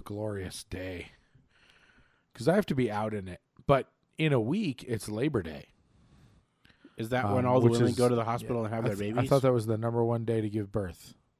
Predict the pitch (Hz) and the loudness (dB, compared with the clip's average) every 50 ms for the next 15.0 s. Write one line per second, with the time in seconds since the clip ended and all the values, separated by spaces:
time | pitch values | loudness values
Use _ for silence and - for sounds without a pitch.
0 | _ - 95 98 113 123 139 127 123 127 _ - - 110 110 117 120 131 139 - | _ -14 -8 -2 0 0 0 0 -4 -8 _ -8 -4 -4 -4 -4 -4 -6 -8 -10
1 | _ _ _ _ _ _ _ _ _ _ _ - - 156 165 - - 147 143 151 | _ _ _ _ _ _ _ _ _ _ _ -2 0 0 0 2 2 4 4 6
2 | 156 143 123 110 104 95 90 101 92 85 87 80 82 87 90 95 110 - _ - | 6 6 6 4 4 2 -2 -4 -6 -6 -6 -10 -8 -8 -6 -8 -8 -10 _ -4
3 | - 104 87 82 - _ _ - - - 123 117 - 92 85 - _ _ _ - | -4 -4 -4 -4 -12 _ _ -12 -8 -8 -8 -8 -8 -14 -14 -16 _ _ _ -20
4 | - - - _ _ _ _ _ _ _ _ _ _ _ _ - - _ _ _ | -20 -20 -20 _ _ _ _ _ _ _ _ _ _ _ _ -20 -20 _ _ _
5 | _ _ _ _ _ _ _ _ _ - 117 120 117 107 98 101 101 104 101 101 | _ _ _ _ _ _ _ _ _ -2 0 0 0 0 -2 -4 -4 -4 -4 -6
6 | 104 - 98 98 95 92 92 92 92 90 90 87 - 95 90 85 90 90 82 87 | -8 -8 -8 -8 -8 -8 -8 -8 -8 -10 -10 -10 -10 -10 -10 -10 -12 -12 -12 -12
7 | 87 82 - _ - - _ _ _ _ _ - - 180 285 349 - - 339 330 | -12 -14 -14 _ -20 -20 _ _ _ _ _ -6 -4 -4 -4 -4 -4 -2 -4 -2
8 | 151 147 156 190 175 180 151 123 - - 143 - - - 127 107 95 90 90 92 | -2 -2 -4 -4 -4 -2 -2 -2 -2 -2 -4 -4 -4 -6 -6 -6 -6 -8 -10 -12
9 | 90 87 87 80 82 80 80 73 90 95 117 - 254 240 - _ _ _ _ _ | -12 -12 -14 -14 -14 -14 -14 -12 -8 -4 -4 -4 -4 -6 -14 _ _ _ _ _
10 | _ _ _ _ _ _ _ - 123 131 123 104 90 101 101 92 _ _ - - | _ _ _ _ _ _ _ -12 -8 -8 -6 -6 -6 -8 -10 -12 _ _ -20 -20
11 | 92 - - 90 87 82 _ _ _ _ _ - 131 147 - - 226 202 170 165 | -20 -18 -16 -16 -16 -18 _ _ _ _ _ -6 -6 -4 -4 -4 -4 -2 -2 -2
12 | 156 - 147 131 120 - - 113 104 101 92 104 101 101 95 98 113 113 107 107 | 0 0 -2 -2 -2 -2 -4 -4 -4 -4 -8 -10 -10 -8 -4 -2 -2 0 0 -2
13 | 104 101 101 101 101 104 101 - - - 113 107 95 80 85 98 95 - 107 90 | -4 -6 -8 -8 -8 -8 -10 -10 -6 -6 -4 -4 -4 -6 -8 -10 -8 -8 -6 -6
14 | 95 98 92 95 98 101 98 95 78 92 - - 101 92 92 101 107 113 101 - | -6 -6 -6 -6 -8 -8 -10 -10 -10 -10 -8 -6 -6 -6 -6 -6 -6 -6 -6 -8